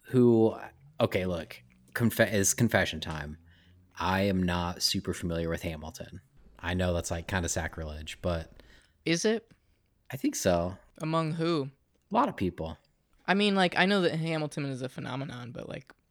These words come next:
Speaker 2: I don't think you need to be well versed in the nuances of it.
Speaker 1: So Daveed won a Grammy and a Tony for his role as Jefferson in,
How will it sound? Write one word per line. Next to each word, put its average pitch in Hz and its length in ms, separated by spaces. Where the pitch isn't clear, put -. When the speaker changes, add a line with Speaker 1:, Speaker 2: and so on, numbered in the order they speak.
Speaker 2:
I 139 60
don't 139 140
think 135 240
you 135 60
need 127 160
to 131 60
be 131 120
well 120 280
versed 120 460
in 135 340
the 143 100
nuances 135 680
of 131 120
it. 139 140
Speaker 1:
So 120 140
Daveed 113 280
won 107 360
a 87 440
Grammy 104 640
and 95 160
a 80 60
Tony 87 580
for 95 160
his 87 220
role 82 480
as 80 260
Jefferson 82 760
in, 87 600